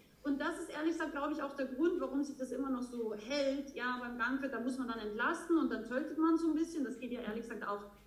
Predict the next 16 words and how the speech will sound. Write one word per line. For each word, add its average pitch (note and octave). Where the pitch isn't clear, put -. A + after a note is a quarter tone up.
einfach. A3+
Tölt A#3
ist C4
ja B3+
einfach B3
eine A3
Reisegangart C4+
früher E4
gewesen. E4+
Ja, G#3+
da A#3
kommt C#4+
das C4
ja A3
auch G#3
her, A3